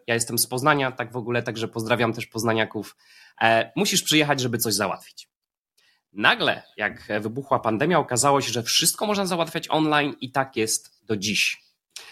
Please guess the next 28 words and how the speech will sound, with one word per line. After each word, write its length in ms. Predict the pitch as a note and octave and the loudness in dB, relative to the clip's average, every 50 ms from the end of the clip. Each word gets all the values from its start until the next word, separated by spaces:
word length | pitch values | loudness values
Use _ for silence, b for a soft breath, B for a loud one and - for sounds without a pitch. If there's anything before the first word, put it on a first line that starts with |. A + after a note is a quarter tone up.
| B B | B B
Co 240 | _ - E3 F3 E3 | _ 2 4 6 6
mnie 160 | D#3+ D#3 D3+ | 6 4 4
bardzo 280 | C#3+ D3 C#3+ C#3 C3 C3 | 4 4 2 2 0 -2
cieszy, 320 | B2 - C#3 C3 - C#3 | 0 2 2 2 2 2
bo 100 | A2+ A#2+ | 0 -2
to 120 | A#2 B2 A#2+ | -4 -4 -2
znacznie 400 | A2+ C3 B2+ B2+ - - B2+ A#2+ | 0 0 0 0 0 -4 -4 -4
ułatwia, 800 | - A#2 A2 A2+ B2 C3+ C#3 - - - A2 G2+ G2+ F#2+ - - | -2 -2 2 4 2 2 2 -4 -4 0 2 4 4 2 2 0
e, 140 | - G#2 G2+ | -2 -4 -4
wszelkiego 500 | F2+ - - G#2 F#2+ - B2+ G#2+ G2+ F2+ | -4 -4 -4 -6 -4 -6 -8 -4 -2 -2
rodzaju 540 | G2 G#2 G#2 A2 A2 G#2+ A2 G#2+ G#2+ G#2+ - - | -2 -2 0 2 2 4 4 2 0 -2 -2 -2
rozmowy 540 | A2 A#2 G#2+ G2 G#2+ A#2 A#2 A2 G#2 G#2+ | -2 0 0 0 2 2 2 2 2 -2
do-, 260 | F#2+ F#2 A2 - - - | -2 -2 -4 -4 -6 -8
to-, 140 | - A#2 | -8 -8
toczące 580 | F#2+ - _ _ A#2 A2+ - A2 A2+ A2 - A2+ | -8 -8 _ _ -4 -2 0 -2 -2 0 -2 -4
się 140 | - - A2 | -2 -2 -2
na 100 | A2 G#2 | 0 -2
etapie 440 | G#2 - - G#2 G#2 - A2 G2+ G2+ | -2 -2 -6 -8 -6 -6 -6 -6 -4
sprzedaży 560 | - - - - G#2 G#2+ A2 A#2 B2 A#2 A2+ | -6 -6 -6 -2 4 6 6 6 6 2 -6
projektu 540 | F2+ - A2 G#2+ G#2+ G#2 - _ _ G2+ F#2 | -8 -8 -6 -6 -6 -6 -8 _ _ -20 -18
czy 160 | - - F#2+ | -14 -10 -8
uzgadniania 520 | F#2+ F#2 F#2 A2 G2 G2+ G2+ G2 G2+ G2+ | -6 -4 -4 -2 -2 0 0 0 0 0
szczegółów 500 | F#2+ - - - F#2 G#2 G#2 G2 F#2+ - | 0 -2 -2 -2 -2 -4 -6 -6 -8 -10
tego, 180 | _ G2 F2+ G#2 | _ -2 0 0
jak 180 | F#2+ F#2+ - | 0 0 0
ma 80 | - F2 | -4 -4
to 140 | - F2 E2+ | -2 -2 -6
wyglądać. 640 | E2+ F2+ F2 C#2 - - - - _ - - - | -6 -4 -4 -4 -6 -6 -10 -18 _ -16 -16 -16